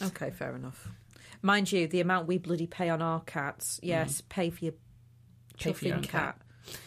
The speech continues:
Speaker 1: Absolute fortune we pay on ours.
Speaker 2: The cat that was selected
Speaker 1: Mm.
Speaker 2: was called Peter.
Speaker 1: Mm.
Speaker 2: He was a black cat.
Speaker 1: Mm.
Speaker 2: And conveniently,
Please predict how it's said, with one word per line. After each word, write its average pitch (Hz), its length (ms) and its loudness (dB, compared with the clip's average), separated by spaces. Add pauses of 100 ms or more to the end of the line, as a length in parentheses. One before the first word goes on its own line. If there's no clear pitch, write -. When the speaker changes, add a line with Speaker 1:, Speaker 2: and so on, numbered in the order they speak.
(200)
Speaker 1:
Absolute 185 380 -2
fortune 165 540 -4
we 151 100 -8
pay 143 200 -10
on 139 140 -6
ours. 135 300 -10 (440)
Speaker 2:
The 180 100 2
cat - 300 -4
that - 80 -8
was 214 160 -2
selected - 640 -4 (640)
Speaker 1:
Mm. 147 420 -6
Speaker 2:
was 180 100 -2
called 147 260 -2
Peter. - 420 -8 (840)
Speaker 1:
Mm. 240 460 -6
Speaker 2:
He 151 100 -2
was 147 120 -2
a 143 40 2
black 131 300 -2
cat. - 360 -8 (600)
Speaker 1:
Mm. 605 580 -2
Speaker 2:
And 294 80 4
conveniently, 196 760 -2